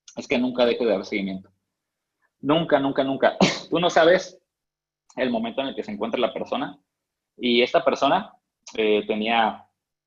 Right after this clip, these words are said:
es una persona que amo, que adoro, tenía muchísimo tiempo intentando, eh, pues, que viera por él, por su salud, pero muchas veces la cercanía, es un familiar, la cercanía no permite ver, eh, lo grandioso que tienes en las manos.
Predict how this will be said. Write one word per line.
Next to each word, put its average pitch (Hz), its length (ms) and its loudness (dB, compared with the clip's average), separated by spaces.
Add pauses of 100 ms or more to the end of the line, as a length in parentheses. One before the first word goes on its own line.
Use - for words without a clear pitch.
(440)
es 110 120 -12
una 120 100 -2
persona 107 300 -8
que 95 80 -6
amo, 110 240 -6
que 104 60 -8
adoro, 110 400 -2 (280)
tenía 123 240 0
muchísimo 123 500 -2
tiempo 120 340 0
intentando, 113 920 0 (420)
eh, 101 480 0 (100)
pues, 123 160 -8
que 127 100 4
viera 127 260 4
por 110 140 0
él, 117 240 0
por 110 140 -10
su 110 120 -14
salud, 104 460 0 (640)
pero 110 460 6
muchas 123 320 2
veces 123 460 2
la 110 120 0
cercanía, 113 580 -2 (220)
es - 140 -18
un 120 100 -8
familiar, 104 420 -4 (420)
la 113 140 2
cercanía 117 680 2
no 113 200 -2
permite 113 360 2
ver, 110 440 2
eh, 98 560 -8
lo 104 140 -4
grandioso 101 420 -2
que 107 100 -6
tienes 110 240 -12
en 104 40 -8
las 98 120 -6
manos. 123 400 -6